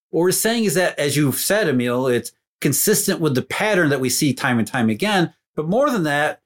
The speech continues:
it's noteworthy in that when even the I M F, using mainstream conventional econometric models,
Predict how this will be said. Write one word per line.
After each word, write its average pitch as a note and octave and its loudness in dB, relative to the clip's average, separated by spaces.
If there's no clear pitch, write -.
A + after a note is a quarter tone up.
it's D#3 -2
noteworthy G3 0
in F3 0
that F3 -2
when E3 0
even A3 0
the G3 -2
I G3+ 0
M F#3 2
F, F#3+ 0
using F3+ 0
mainstream G3 0
conventional F3 0
econometric F3+ -2
models, C#3+ 0